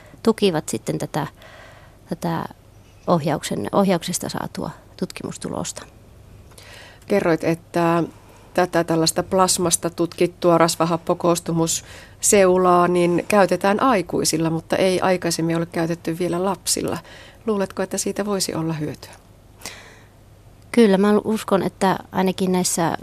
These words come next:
Speaker 1: tutkimus-, tutkimuskäytössä, eli tämmöisen interventio-, ravitsemusintervention suunnittelussa ja ravitsemusintervention tavoitteiden,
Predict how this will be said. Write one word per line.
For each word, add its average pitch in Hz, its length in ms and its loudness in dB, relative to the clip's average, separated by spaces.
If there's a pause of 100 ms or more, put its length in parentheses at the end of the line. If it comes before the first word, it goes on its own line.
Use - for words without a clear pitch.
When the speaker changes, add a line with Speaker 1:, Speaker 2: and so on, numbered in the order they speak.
(200)
Speaker 1:
tutkimus-, 175 600 -2
tutkimuskäytössä, - 920 -2 (600)
eli 165 320 -2 (400)
tämmöisen 175 540 0 (580)
interventio-, 170 680 0
ravitsemusintervention 165 1300 -4 (580)
suunnittelussa - 800 -2
ja - 140 -2 (840)
ravitsemusintervention 160 1080 -4
tavoitteiden, 139 840 -2